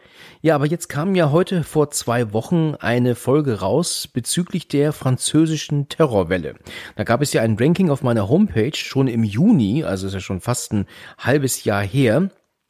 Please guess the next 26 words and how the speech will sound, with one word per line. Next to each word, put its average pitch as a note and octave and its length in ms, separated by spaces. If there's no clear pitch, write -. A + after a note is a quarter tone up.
Und A2+ 140
diese F#3+ 160
Folge, C#3 640
vor - 340
allem E3 200
der C3+ 100
Bericht, B2+ 480
den E2 160
ich D#2+ 80
vorher G2 400
vorgetragen F#2+ 800
hatte, A#2+ 200
kam D3+ 240
sehr F#3 200
gut A3 420
bei A#3 140
euch F3 200
an. F3 280
Und C#3 80
ich C3+ 100
hatte E3+ 160
auch D#3+ 160
absolut - 480
meinen F#3+ 200
Spaß - 340
dabei. D#2+ 340